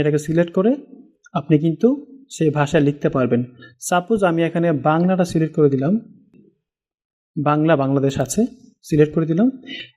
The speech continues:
And then আমি যদি এখানে একটা ক্লিক করি তাহলে সেটা কিন্তু এখানে টাইপিং হতে শুরু করবে। আমি যেটা বলবো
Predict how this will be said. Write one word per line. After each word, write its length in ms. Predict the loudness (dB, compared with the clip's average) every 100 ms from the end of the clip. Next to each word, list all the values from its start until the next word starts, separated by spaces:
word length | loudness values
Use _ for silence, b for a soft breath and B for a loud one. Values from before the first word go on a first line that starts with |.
| -4
And 80 | 0
then 100 | 2 2
আমি 80 | 0
যদি 120 | 0
এখানে 160 | -2 -2
একটা 140 | -4
ক্লিক 280 | 0 0 2
করি 180 | 2 2 -2 -6 -12
তাহলে 180 | -2 0
সেটা 220 | 0 0 0
কিন্তু 160 | 2 2
এখানে 200 | 0 0
টাইপিং 400 | 0 0 0 0
হতে 240 | 0 -2
শুরু 200 | 0 -2
করবে। 300 | -2 -2 0 -2 -6 -20 -8
আমি 180 | -2 0
যেটা 180 | 0
বলবো 560 | 0 2 0 -2 -8 -8